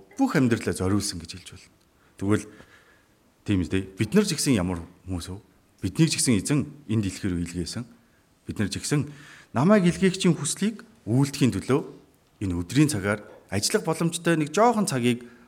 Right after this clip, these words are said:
урдаа үлдээчээд ажиллаж байгаа хүмүүс гэж хэлж болно. Тэгвэл намайг илгээгчийн хүсэл юу вэ? А, чинийг сайхан аз жаргалтай санаа амар амьдраатгаа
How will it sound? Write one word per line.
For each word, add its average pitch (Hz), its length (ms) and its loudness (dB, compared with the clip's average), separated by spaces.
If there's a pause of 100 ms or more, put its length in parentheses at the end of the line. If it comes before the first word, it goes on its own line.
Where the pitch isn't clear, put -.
(140)
урдаа 104 320 4
үлдээчээд 101 640 -4
ажиллаж 92 320 -6
байгаа 98 240 0
хүмүүс 87 240 -8
гэж - 60 -18 (100)
хэлж - 160 -20
болно. - 160 -20 (880)
Тэгвэл 90 300 -4 (500)
намайг 104 320 6
илгээгчийн 107 400 0
хүсэл 90 320 -6
юу 82 160 -6
вэ? 87 80 -12 (1400)
А, 85 240 -18
чинийг 98 240 0
сайхан 107 560 0 (400)
аз 107 240 -6
жаргалтай 117 400 0
санаа 175 320 0
амар 123 160 4
амьдраатгаа 92 720 -4